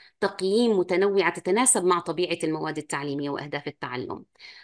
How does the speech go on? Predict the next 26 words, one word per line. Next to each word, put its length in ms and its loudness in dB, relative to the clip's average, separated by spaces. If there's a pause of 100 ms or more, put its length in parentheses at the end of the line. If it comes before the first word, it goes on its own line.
وتقنيات 1000 4
التقييم 480 2
الرقمية، 800 -2
أيضا 260 2
يجب 360 2
تطوير 380 0
واستخدام 520 2
تقنيات 480 0
التقييم 680 2 (340)
الرقمية 540 4
المناسبة 520 4
حتى 340 -4
يسهل 400 4
علينا 600 4 (240)
عمليات 500 2
التقييم 680 4 (260)
وأيضا 1200 2 (100)
دقتها، 800 0
مثل 200 0
الاختبارات 680 -2
عبر 200 -2
الإنترنت، 640 0
المشاريع 380 -2
الافتراضية، 580 -4
المناقشات 640 -2
عبر 400 -4